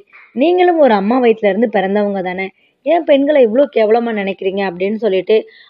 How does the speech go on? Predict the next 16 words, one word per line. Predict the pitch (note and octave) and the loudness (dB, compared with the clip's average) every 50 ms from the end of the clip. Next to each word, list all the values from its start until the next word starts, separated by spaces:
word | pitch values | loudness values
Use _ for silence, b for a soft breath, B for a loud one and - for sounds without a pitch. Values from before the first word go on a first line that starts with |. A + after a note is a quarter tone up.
| B _ | B _
அந்த | A#3+ B3+ C#4 - | -6 -2 -2 -2
பகுதியில | B3+ D#4 D4 D4 C4+ B3+ | -2 0 -2 0 2 0
இருக்கக்கூடிய | A3+ G3+ G#3 F#3 G3+ G3+ G3 | 0 0 0 0 2 2 2
பெண்கள் | G3 - G3 G3 G#3 G#3+ A3+ | 0 0 -4 -2 0 0 2
எல்லாருமே | G#3+ F#3+ F#3 F#3 F#3 F3+ F3+ G#3 | 2 2 2 0 0 -2 -2 -2
இப்ப | G#3 F#3 - G3 | -4 -2 -4 -2
ரொம்பவே | F#3+ G3 G#3 A3+ A3+ A3+ A3+ | -2 0 0 0 0 2 0
வந்துட்டு | A3 G3 G3 - - | 0 0 -2 -4 -4
பரபரப்பா | - F#3+ F#3 F#3 F#3 F#3+ F3+ - G#3 G3+ - | -6 -6 -6 -4 -4 -6 -6 -6 -6 -4 -2
பேசிட்டு | G3 F#3+ F#3+ - A3 - G3 | -2 -2 -2 -4 -4 -4 -4
வந்துட்டு | F#3 F#3 F3+ F3 | -4 -4 -6 -6
இருக்காங்க. | F#3 - G3+ F#3 F3+ G3 G3+ - b b b b b b _ - | -8 -8 -8 -8 -6 -6 -6 -6 b b b b b b _ 0
எல்லா | C4+ D4+ E4+ F#4 G4 F4+ D#4+ | 0 2 2 2 0 0 0
ஆண்களும் | C#4+ C4 C4 C4+ C#4+ C4+ C4+ C4+ B3+ | 0 0 0 0 2 2 2 2 0
அப்படி | B3 G#3 F#3 F#3+ | -2 -2 -2 -2
கிடையாது, | F3+ - F#3+ F#3 F#3+ F#3 F3+ F3 | -2 -2 0 0 0 0 0 -2